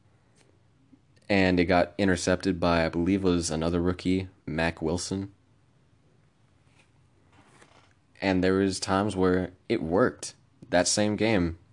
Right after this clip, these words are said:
lobbed it up and trusted his receiver, and Dan Arnold caught it for a touchdown.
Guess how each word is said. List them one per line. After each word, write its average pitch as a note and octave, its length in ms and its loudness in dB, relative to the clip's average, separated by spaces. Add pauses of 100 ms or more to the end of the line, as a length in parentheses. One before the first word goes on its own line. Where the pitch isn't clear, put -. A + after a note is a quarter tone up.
lobbed D2 340 2
it F#2+ 120 0
up F#2+ 160 0
and E2 80 -2
trusted F2+ 360 0
his F#2 240 -2 (520)
receiver, G#2+ 500 2
and F2 260 -2
Dan F#2+ 220 2
Arnold F#2+ 380 0
caught F#2 220 4
it - 120 -4
for G2 120 0
a G2 60 2
touchdown. - 540 -4